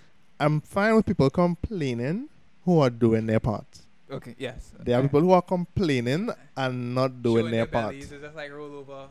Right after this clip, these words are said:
Speaker 2: I don't know what to do."
Speaker 1: Yeah, there are people who complaining
Speaker 2: Mm-hmm.
Speaker 1: and it's like,
Speaker 2: Waiting for someone to do something for them. Is it that?
Speaker 1: No, I'm saying there are people who are like,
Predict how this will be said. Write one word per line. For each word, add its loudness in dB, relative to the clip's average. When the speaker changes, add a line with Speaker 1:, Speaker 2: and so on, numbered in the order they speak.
Speaker 2:
I -18
don't -14
know -16
what -14
to -18
do." -18
Speaker 1:
Yeah, 0
there -2
are 2
people 0
who 2
complaining -4
Speaker 2:
Mm-hmm. -20
Speaker 1:
and 2
it's 0
like, 4
Speaker 2:
Waiting -10
for -14
someone -10
to -14
do -14
something -16
for -16
them. -16
Is -18
it -16
that? -12
Speaker 1:
No, 2
I'm -4
saying 0
there -2
are -2
people 0
who 4
are 4
like, -2